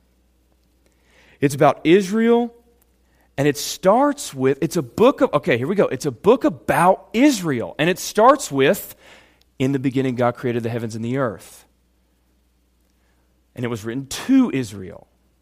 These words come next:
which means that when God created the heavens and the earth, what group of people was he thinking of? Israel.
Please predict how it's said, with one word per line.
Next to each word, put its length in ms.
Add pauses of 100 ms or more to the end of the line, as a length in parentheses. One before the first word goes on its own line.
(720)
which 260
means 680
that 120
when 140
God 420
created 460
the 80
heavens 340
and 120
the 140
earth, 440 (1700)
what 160
group 200
of 120
people 400
was 220
he 100
thinking 460
of? 400 (1160)
Israel. 680